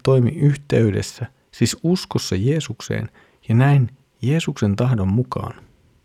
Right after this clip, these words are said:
Ja näin on myös ymmärrettävissä Jeesuksen puhe rukouksesta.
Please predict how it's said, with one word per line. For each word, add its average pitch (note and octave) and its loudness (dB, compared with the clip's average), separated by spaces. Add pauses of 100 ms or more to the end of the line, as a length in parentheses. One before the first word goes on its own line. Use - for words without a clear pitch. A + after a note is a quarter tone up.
(1200)
Ja A2+ 0
näin E3+ 6
on C#3+ 6
myös A2 2
ymmärrettävissä G#2 -2 (260)
Jeesuksen G#2 -2
puhe G#2 -2
rukouksesta. - -2